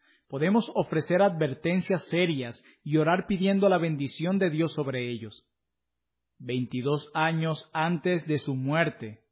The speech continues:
el doctor Robert Harris adjuntó a su testamento muchos consejos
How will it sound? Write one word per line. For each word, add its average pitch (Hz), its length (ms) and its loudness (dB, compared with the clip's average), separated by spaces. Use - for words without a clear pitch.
el 143 160 -4
doctor 156 480 0
Robert 170 460 2
Harris 139 420 0
adjuntó 156 640 0
a 202 60 4
su 196 180 -2
testamento 160 720 -2
muchos 170 400 -2
consejos 165 760 -2